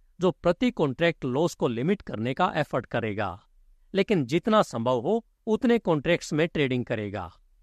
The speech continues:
एक अप्रोच जिसके परिणाम स्वरूप आमतौर पर कई अच्छे ट्रेडर्स को मार्केट के एंटीसिपेटेड डायरेक्शन में बढ़ने से पहले रोक दिया जाता है। नैतिक बात यह है, अपने स्टॉप को ऐसे पॉइंट पर रखें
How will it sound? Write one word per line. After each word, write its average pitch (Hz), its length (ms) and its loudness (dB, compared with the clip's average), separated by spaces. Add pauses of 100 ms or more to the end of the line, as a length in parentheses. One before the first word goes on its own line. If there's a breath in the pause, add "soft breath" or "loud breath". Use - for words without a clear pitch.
(160)
एक 190 280 2
अप्रोच 113 540 -6 (200)
जिसके 226 280 2
परिणाम 143 460 0
स्वरूप 190 440 -2
आमतौर 139 500 -2
पर 214 220 2 (440)
कई 226 240 2
अच्छे 190 320 0
ट्रेडर्स 147 420 -2
को 95 300 -8 (300)
मार्केट 175 440 0
के 214 120 -2
एंटीसिपेटेड 185 920 0
डायरेक्शन 131 500 -2
में 147 260 0
बढ़ने 143 300 0
से 156 140 -6
पहले 117 360 -4
रोक 170 260 0
दिया 110 200 -2
जाता 107 340 0
है। 87 240 -12 (580)
नैतिक 170 400 2
बात 123 260 2
यह 127 180 0
है, 98 440 -2 (360)
अपने 220 320 2
स्टॉप 175 360 -2
को 190 160 0
ऐसे 185 300 0
पॉइंट 143 360 -2
पर 135 180 -2
रखें 208 400 -4